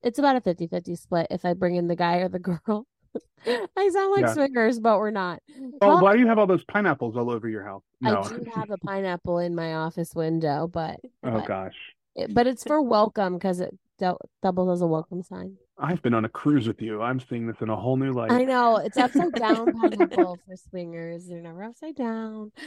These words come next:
Speaker 1: But, uh, like, it's because a couple of things, but I think one of them is because Alex has this coworker at work. She is married. She has children. He complains about her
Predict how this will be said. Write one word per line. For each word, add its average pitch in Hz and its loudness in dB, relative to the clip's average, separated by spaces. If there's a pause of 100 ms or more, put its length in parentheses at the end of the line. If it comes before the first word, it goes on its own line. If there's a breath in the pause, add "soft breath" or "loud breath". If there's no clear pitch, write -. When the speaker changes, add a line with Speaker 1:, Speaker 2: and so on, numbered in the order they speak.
(420 loud breath)
Speaker 1:
But, 226 0 (420)
uh, - -2 (140)
like, 233 -2
it's 226 -4
because 233 -2 (440)
a 214 -2
couple 269 2
of 233 0
things, 240 -4
but 214 0
I 202 2
think 208 -8
one 190 -4
of 196 -8
them 226 -8
is 214 -10
because 185 -6 (320 soft breath)
Alex 302 2
has 330 -4
this 277 -6
coworker 226 2
at 220 2
work. 180 -2
She 220 -4
is 202 -2
married. 190 0
She - -4
has 190 -2
children. 180 -2 (1300)
He 196 2
complains 202 4
about 190 6
her 185 4